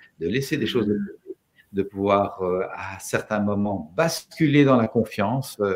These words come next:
en arrêtant de vouloir tout contrôler. Si je veux tout contrôler, je me mine la vie. Et, euh, donc voilà, je, je, ce, ce titre m'est venu comme ça et le livre a, a touché beaucoup de personnes.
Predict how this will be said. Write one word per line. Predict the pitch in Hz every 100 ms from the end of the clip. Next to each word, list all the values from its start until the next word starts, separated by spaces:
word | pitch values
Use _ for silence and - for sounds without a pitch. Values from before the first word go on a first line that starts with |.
| -
en | 98
arrêtant | 131 131 123 127
de | 101
vouloir | 98 98 - -
tout | 143
contrôler. | 127 123 - 95 - - -
Si | - 101
je | 90
veux | 104
tout | -
contrôler, | 117 - 98 104 101
je | 95
me | 82
mine | 92 147 175 120
la | 101
vie. | - 143 - - - _
Et, | 104 98 98
euh, | 92 90 92 95
donc | 95 95 98 113 -
voilà, | 139 120
je, | 117 131
je, | 113 110 107
ce, | - -
ce | 113
titre | 151 143
m'est | 120
venu | 110 113
comme | 151 -
ça | 123 127
et | 98
le | 98
livre | 95 120 98
a, | 95
a | 92
touché | - 104 107
beaucoup | 98 95 110
de |
personnes. | - - - -